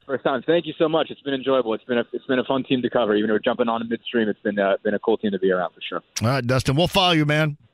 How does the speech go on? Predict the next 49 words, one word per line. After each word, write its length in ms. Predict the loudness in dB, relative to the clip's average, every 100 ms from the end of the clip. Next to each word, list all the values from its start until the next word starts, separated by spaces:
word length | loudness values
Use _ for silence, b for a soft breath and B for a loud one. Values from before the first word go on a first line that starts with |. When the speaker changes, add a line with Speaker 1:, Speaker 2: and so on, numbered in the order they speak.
| -4
Speaker 2:
Thanks 180 | -2 2
for 60 |
the 60 | 2
time. 200 | 4 2
Speaker 1:
Appreciate 240 | 0 0
it, 60 | 2
man. 120 | 2
Thank 220 | 0 0
you. 100 | -2 -4 _ -2
Speaker 2:
Uh, 160 | 0
Dustin 320 | 2 0 0 0
Pirak 340 | 2 4 2 2
right 180 | 2
there. 140 | 2 2
The 80 | 2
star 400 | 2 2 2 2
covers 300 | 2 0 0
the 60 |
Pacers 440 | 0 0 0 0 2
via 140 | 2
the 140 | 2 2
Andy 140 | 2
Moore 240 | 2 2 2
Automotive 420 | 2 2 0 0
Group 200 | -2 0
hotline. 440 | -2 0 -2 -2
Fifty 240 | -2 0 2
Cent 540 | 2 2 2 -2 -6 -12 B B B B B
was 180 | 0 2
at 120 | 2
the 100 | 2
Kings 640 | 0 2 2 2 0 -2 0
shoot-around 480 | 2 2 2 0 0
today, 280 | 0 0
I 100 | 0
guess. 260 | 2 0 2
And 140 | 2 2
Mike 200 | 2 2
Brown 300 | 2 2 2
is 140 | 2
legitimately 580 | 2 2 2 2 2 2
one 160 | 2
of 60 | 2
the 100 | 2
nicest 480 | 2 2 2 0 2
dudes 360 | 2 4 2
of 120 | 0 0
all 160 | -2
time. 400 | -2 -2 -2 -4